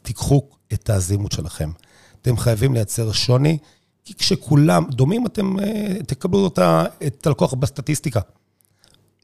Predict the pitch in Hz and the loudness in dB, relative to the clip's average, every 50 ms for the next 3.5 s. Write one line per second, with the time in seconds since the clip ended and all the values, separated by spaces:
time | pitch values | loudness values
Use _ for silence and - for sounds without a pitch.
0 | _ - - _ 147 135 - - 165 151 151 165 - - 147 120 - - 107 101 | _ -20 -6 _ -2 0 2 2 0 2 2 -2 2 4 2 4 4 2 0 0
1 | - _ _ _ _ _ _ _ _ _ _ 104 110 107 - 135 151 143 139 156 | -4 _ _ _ _ _ _ _ _ _ _ -20 -10 0 4 4 4 6 4 2
2 | 135 - 147 139 131 123 123 117 - _ _ _ _ _ _ - 98 92 - - | 2 2 4 4 4 4 2 -2 -8 _ _ _ _ _ _ -6 -6 -4 -2 0
3 | 139 151 139 110 110 123 120 120 123 117 | 2 2 4 4 4 4 4 4 2 2